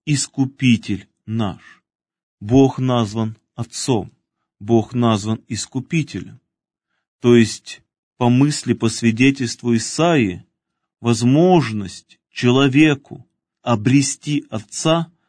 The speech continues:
возможность человеку встретиться с Отцом, найти Отца, познать Отца, возможность эта обретается только через искупление,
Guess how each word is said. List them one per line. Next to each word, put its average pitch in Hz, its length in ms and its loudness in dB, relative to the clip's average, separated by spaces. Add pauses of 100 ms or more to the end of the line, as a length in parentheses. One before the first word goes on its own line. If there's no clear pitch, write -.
(140)
возможность 127 960 2
человеку 135 720 0
встретиться 160 920 -2
с - 120 -12
Отцом, 135 520 -2
найти 143 600 0
Отца, 117 460 -4
познать 131 760 0
Отца, - 480 -10 (400)
возможность 127 960 0
эта 123 480 -2 (500)
обретается 120 800 0
только 143 360 2
через 143 360 0
искупление, 143 1000 -2